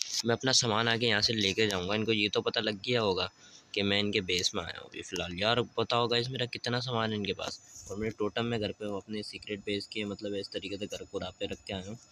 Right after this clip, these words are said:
totem उठा लेता guys यहाँ से, ये लो भाई। और guys अभी पता है मैं क्या करता हूँ, main चीज़ ये करता हूँ कि मैं यहाँ से एक, एक armor चुरा लेता हूँ।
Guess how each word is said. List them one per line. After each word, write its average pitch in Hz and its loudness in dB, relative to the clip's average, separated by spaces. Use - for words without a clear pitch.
totem 104 -4
उठा 95 -6
लेता - -20
guys 104 -14
यहाँ - -18
से, - -14
ये 98 6
लो 90 2
भाई। 87 -4
और 107 0
guys 120 2
अभी 120 2
पता 123 0
है 135 2
मैं 123 4
क्या 101 2
करता 92 -6
हूँ, 98 -2
main 113 2
चीज़ 123 -2
ये 120 0
करता 113 -2
हूँ 123 -2
कि 135 -4
मैं 123 -4
यहाँ 107 0
से 120 2
एक, 110 0
एक 98 -2
armor 104 -2
चुरा 92 0
लेता 92 -2
हूँ। 123 -8